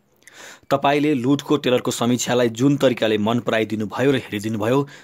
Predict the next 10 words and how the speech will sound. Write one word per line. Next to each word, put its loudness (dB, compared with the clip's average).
त्यसका -2
लागि -4
विशेष -4
आभार 0
व्यक्त -12
गर्न -16
चाहन्छौँ। -2
हामी 0
हिट 0
नेपालमा 2